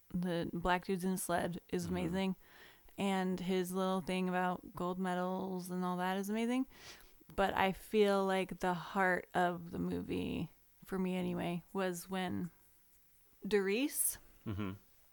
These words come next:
Speaker 1: so Darius, uh,
Speaker 2: He's
Speaker 1: was,
Speaker 2: wearing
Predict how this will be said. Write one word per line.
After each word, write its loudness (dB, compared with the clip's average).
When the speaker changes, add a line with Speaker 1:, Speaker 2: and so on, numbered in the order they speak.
Speaker 1:
so 0
Darius, 0
uh, 0
Speaker 2:
He's 0
Speaker 1:
was, 2
Speaker 2:
wearing 6